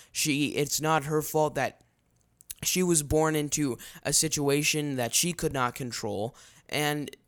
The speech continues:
instead, this Mark Morgan, for some reason, and I'm even get, this is more advice than anything else,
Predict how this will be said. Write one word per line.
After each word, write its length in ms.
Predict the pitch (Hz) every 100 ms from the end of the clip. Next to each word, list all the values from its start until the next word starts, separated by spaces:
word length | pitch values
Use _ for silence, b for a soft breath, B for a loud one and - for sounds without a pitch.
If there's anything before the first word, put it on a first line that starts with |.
| _ -
instead, 840 | 110 151 - 170 240 196 143 139 131
this 280 | 156 - 123
Mark 300 | 156 156 165
Morgan, 500 | 180 226 170 139 135
for 140 | 143
some 320 | - 220 233
reason, 400 | 214 208 143 127
and 120 | 127
I'm 200 | 170 269
even 240 | 269 208 170
get, 180 | 170 165
this 160 | 247
is 160 | 262 180
more 260 | 165 180
advice 520 | 147 143 139 220 269 -
than 160 | 139
anything 400 | 147 160 135 131
else, 260 | 160 160